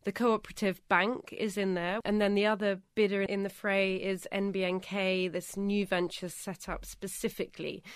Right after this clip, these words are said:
for the purpose of bidding for Lloyd, but at the moment just a cash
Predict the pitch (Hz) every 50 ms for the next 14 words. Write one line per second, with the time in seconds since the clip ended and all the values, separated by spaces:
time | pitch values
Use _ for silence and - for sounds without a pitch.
0 | - - - - 196 175 185 - 202 185 175 170 - 180 - - 175 - - 190
1 | 185 - 165 170 165 - - 170 170 175 165 160 156 165 - - - 202 185 -
2 | 196 - - 190 190 190 185 185 185 165 - - 196 185 - - - - - 180
3 | 190 - - - 185 - - - - - -